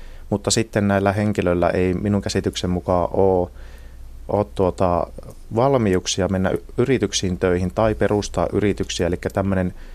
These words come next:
ö, vankka yrittäjyyskoulutuspohja niin kuin puuttuu meidän toimialalta. Ja, ja tuota, ö,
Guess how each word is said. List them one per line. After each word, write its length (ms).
ö, 240
vankka 520
yrittäjyyskoulutuspohja 1400
niin 240
kuin 240
puuttuu 600
meidän 200
toimialalta. 960
Ja, 160
ja 260
tuota, 560
ö, 280